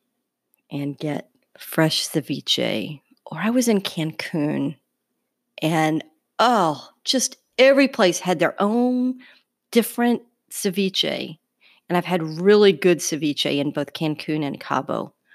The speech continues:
Delicious. And there is nothing like fresh fish coming fresh off those boats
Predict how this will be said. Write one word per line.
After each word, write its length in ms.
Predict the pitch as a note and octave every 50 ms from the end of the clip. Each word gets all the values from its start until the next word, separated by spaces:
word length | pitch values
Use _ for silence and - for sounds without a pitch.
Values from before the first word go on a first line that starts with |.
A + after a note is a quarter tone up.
| - _ _ _ _ _ _ _ _ _ _ _ _ _ _ - D#3+ - -
Delicious. 720 | - F#3+ F3+ F3+ F3 - - - - - - - - - - _ _ _ _ _ _ _ _ _ _ _ _ _ _ _ _ _ -
And 580 | C#3+ D3+ D3+ D3 B2+ B2+ A#2+ A#2+ C3+ C3 - - -
there 180 | - G#3 A3 G#3
is 180 | F3 D#3 D3
nothing 580 | E3+ E3 D#3+ D#3+ E3 E3+ D#3+ E3 - D#3+ D3+ D#3
like 280 | C#3+ C#3 C3+ - - -
fresh 460 | - - D#3+ D3 C3 C3 - - - _ _
fish 440 | - - G#3+ G3+ D#3+ D#3 - - - _ _ -
coming 300 | - - D3+ C#3+ C#3+ D3
fresh 400 | - - - G3+ A3+ C4+ - - - - -
off 280 | E3 F3 F#3+ F#3 -
those 320 | - E3+ E3+ F3+ E3 D#3 -
boats 600 | _ - E3+ D3+ C#3+ - - - - - -